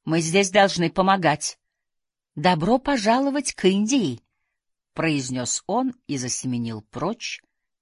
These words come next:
затерявшись в человеческом лесу. Я купил билет до центра у кондуктора ветеранской автобусной линии. За рулем сидел отставной военнослужащий.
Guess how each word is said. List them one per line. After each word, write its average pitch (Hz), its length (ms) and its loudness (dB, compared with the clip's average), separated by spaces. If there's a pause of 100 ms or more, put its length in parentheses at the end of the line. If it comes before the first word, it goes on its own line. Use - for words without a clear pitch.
(240)
затерявшись 180 1040 -4 (440)
в - 60 -20
человеческом 120 800 -6
лесу. 113 400 -8 (1800)
Я 269 180 0
купил 165 300 -2
билет 156 340 -2
до 143 140 0
центра 135 540 -2
у 139 100 -6
кондуктора 131 600 -6
ветеранской 123 680 -4
автобусной 123 560 -6
линии. 202 400 -4 (720)
За 143 200 -2
рулем 160 260 2
сидел 147 300 -2
отставной 143 500 0
военнослужащий. 135 1000 -4